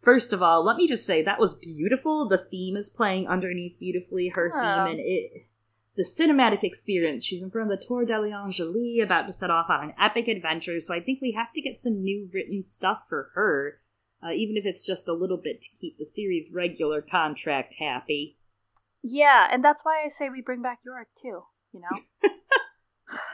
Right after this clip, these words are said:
Speaker 1: Uh, we don't have a lot left. Next week is six, and then the week after that is seven.
Speaker 2: That is
Speaker 1: And
Speaker 2: how
Speaker 1: then it's
Speaker 2: numbers
Speaker 1: over.
Speaker 2: work, yes.
Speaker 1: Thank you.
Speaker 2: <laughs> You're welcome. Yes, it is, and, um,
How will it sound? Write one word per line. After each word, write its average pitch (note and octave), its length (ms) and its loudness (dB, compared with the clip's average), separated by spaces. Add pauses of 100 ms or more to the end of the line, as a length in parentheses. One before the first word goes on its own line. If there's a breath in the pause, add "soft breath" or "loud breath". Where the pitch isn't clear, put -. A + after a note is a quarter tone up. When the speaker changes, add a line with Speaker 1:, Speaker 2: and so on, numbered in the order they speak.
(420 loud breath)
Speaker 1:
Uh, A#3+ 680 -8
we A3+ 100 6
don't - 220 4
have A4+ 100 8
a A4 80 10
lot F4 260 10
left. F#4+ 760 6 (120)
Next C4 320 -2
week F#4+ 160 0
is - 220 4
six, G4 580 -2
and D4 140 0
then D4 100 2
the D4+ 80 0
week D#4 200 -4
after E4+ 240 2
that F4 120 -2
is E4+ 200 -2
seven. E4+ 500 -2 (240)
Speaker 2:
That A#3+ 140 0
is B3+ 100 -4
Speaker 1:
And C4+ 60 2
Speaker 2:
how C4 60 6
Speaker 1:
then A#3+ 100 2
it's A#3 100 -2
Speaker 2:
numbers A#3 160 2
Speaker 1:
over. A3 100 -4 (120)
Speaker 2:
work, - 220 -10 (100)
yes. G3+ 640 -12
Speaker 1:
Thank C4+ 240 0
you. A3 420 -6
Speaker 2:
<laughs> D4+ 120 -4
You're D4 360 6
welcome. - 380 -4 (1040 loud breath)
Yes, B3 340 -2
it A#3 160 -4
is, A#3+ 260 -2
and, G#3+ 380 -2
um, A3+ 440 6